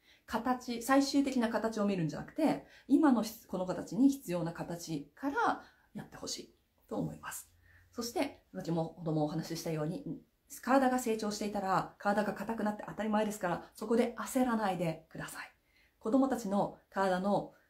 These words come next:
硬さっていうのは、いろんなものが影響します。寝る時間、食べてるもの、水分、あと彼の性格。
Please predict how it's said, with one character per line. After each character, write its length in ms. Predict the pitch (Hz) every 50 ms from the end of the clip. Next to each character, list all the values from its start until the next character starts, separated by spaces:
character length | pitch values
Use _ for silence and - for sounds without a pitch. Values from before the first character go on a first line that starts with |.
| _
硬 220 | - - 208 202 190
さ 100 | - 190
っ 100 | 190 -
て 80 | - 185
い 80 | 175
う 20 | 165
の 100 | 151 151
は、 340 | 160 175 175 151 - - - _ _ _ _
い 100 | 202 190
ろ 140 | 233 277 294
ん 240 | 285 262 254 247 233
な 140 | 233 233
も 120 | 214 220 220
の 100 | 226 202
が 80 | 170
影 140 | 151 151 151
響 100 | 151 147
し 140 | - - -
ま 100 | - -
す。 140 | - - - _ _ _ _ _ _
寝 120 | 175 170 170
る 80 | 180
時 120 | 160 170 165
間、 260 | - 180 190 254 - - _ _ -
食 120 | 233 202
べ 60 | 196
て 100 | - 170
る 100 | 147 147
も 100 | 151 160
の、 180 | 180 196 185 - -
水 360 | - - - - 233 220 180
分、 340 | - - - 202 208 - - - _ _ _ _ _ _ _ _ _ _ _ _
あ 120 | _ - -
と 100 | - -
彼 200 | - 220 208 170
の 140 | 143 143 -
性 260 | - - 208 202 196
格。 400 | - 180 - - - - -